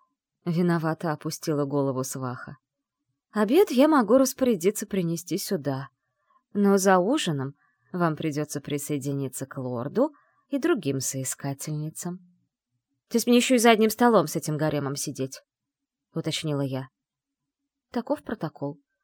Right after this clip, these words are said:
развела руками Исанна. «Я на диете, не ем после шести», проворчала, отворачиваясь к окну. «Как же замечательно, что ужин у нас в пять»,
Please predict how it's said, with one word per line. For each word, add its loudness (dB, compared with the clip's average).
развела -2
руками -4
Исанна. -8
«Я 0
на 4
диете, 4
не 6
ем 4
после -8
шести», -10
проворчала, 0
отворачиваясь -4
к -18
окну. -10
«Как 4
же 6
замечательно, 4
что 2
ужин 4
у 0
нас 2
в -12
пять», -2